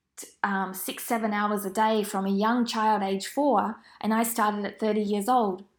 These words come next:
If I kept comparing myself to them, I would be pretty depressed about my practice. But instead, I use that to inspire me to see where I can go and understand that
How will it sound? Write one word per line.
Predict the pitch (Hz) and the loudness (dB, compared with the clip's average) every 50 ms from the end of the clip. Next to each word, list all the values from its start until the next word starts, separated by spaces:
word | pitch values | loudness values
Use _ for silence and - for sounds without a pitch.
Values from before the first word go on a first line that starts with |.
| _ _ _ _ _ _ _ _ _ _ - | _ _ _ _ _ _ _ _ _ _ -4
If | 240 233 233 240 | -4 -4 -2 -2
I | 233 | -4
kept | 233 - 254 - - | -4 -6 -8 -6 -2
comparing | 254 226 220 - 240 240 262 285 294 269 | -2 -2 -2 0 0 2 2 2 2 2
myself | 233 202 190 196 - 202 190 190 | 0 -2 -2 -2 -2 -2 -4 -2
to | - 208 190 | -4 -6 -4
them, | 190 190 190 190 196 | -4 -4 -4 -2 -2
I | 196 | -4
would | 190 202 202 | -4 -4 -6
be | 208 208 | -6 -8
pretty | 202 - 233 220 226 214 | -8 -4 -4 -4 -4 -4
depressed | 214 - 202 196 196 - 226 220 220 208 - - | -6 -6 -8 -8 -4 -2 -2 -2 -2 -4 -8 -8
about | 196 185 180 180 - | -6 -6 -6 -6 -6
my | 202 190 | -8 -10
practice. | - - 214 220 214 - - - - - - - _ _ _ _ _ _ _ - - - - | -4 0 0 0 0 -2 -10 -16 -20 -20 -20 -20 _ _ _ _ _ _ _ -20 -20 -10 -4
But | 226 214 | -2 0
instead, | 226 220 220 220 247 233 233 | 2 2 2 2 0 2 2
I | 233 226 | 2 2
use | 220 220 233 240 233 | 2 2 0 -2 0
that | 247 220 - - | 0 -2 -2 -2
to | - 214 | -4 -4
inspire | 202 196 - - - 190 196 196 208 220 | -4 -4 -4 -2 0 2 2 2 2 2
me | 226 233 226 | 2 0 0
to | 226 226 - | -2 -4 -6
see | 202 - - 208 196 | -6 -4 -2 -2 0
where | 190 202 190 185 | 0 2 2 2
I | 185 185 | 0 -2
can | 185 - 190 185 | -4 -6 -8 -4
go | 196 208 208 214 208 185 185 190 - _ _ _ _ _ - - | 0 2 4 4 4 2 -2 -8 -14 _ _ _ _ _ -12 -4
and | - 226 | 2 2
understand | 226 226 220 220 220 - 226 220 220 220 208 | 4 4 4 2 0 0 0 2 2 2 2
that | 208 196 - | 0 -2 -4